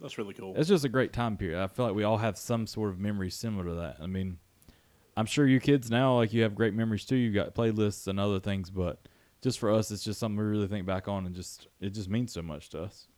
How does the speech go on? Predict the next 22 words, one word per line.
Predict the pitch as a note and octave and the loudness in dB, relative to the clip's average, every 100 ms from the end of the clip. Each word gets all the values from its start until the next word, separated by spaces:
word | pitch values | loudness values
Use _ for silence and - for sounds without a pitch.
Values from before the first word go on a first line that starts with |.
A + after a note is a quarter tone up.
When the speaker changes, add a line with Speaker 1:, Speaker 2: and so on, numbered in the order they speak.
| _ | _
Speaker 1:
And | A#2+ A#2+ | 0 2
Jenny | C3 D#3+ | 4 4
Varnum, | C3 B2+ A#2 A#2 E3 D#3 G2 | 4 0 0 -4 -8 -10 -6
uh, | |
Speaker 2:
Mm-hmm. | B2 | -4
Speaker 1:
our | G#2+ | -4
pastor's | B2 C3 A#2+ G#2+ | -4 -4 -6 -6
wife, | G#2+ G#2+ - | -4 -4 -2
mentioned | A2+ G#2+ A2+ G#2+ A2 | -4 -2 -4 -4 -6
Surfing | - B2 A#2 | -4 -2 0
U | A2+ | 0
S | G#2 A2+ | -2 -4
A. | G2 G2 G#2+ _ G2 | -8 -10 -16 _ -8
Speaker 2:
Mm-hmm. | G2 C#3 - | -8 -10 -10
Speaker 1:
Uh, | G2 | -6
wanted | A#2 G3 | -2 0
to | E3+ | 0
know | |
if | C#3 | 0
we'd | C#3 | -4
sing | - C#3 | -4 -8
it. | G2+ | -8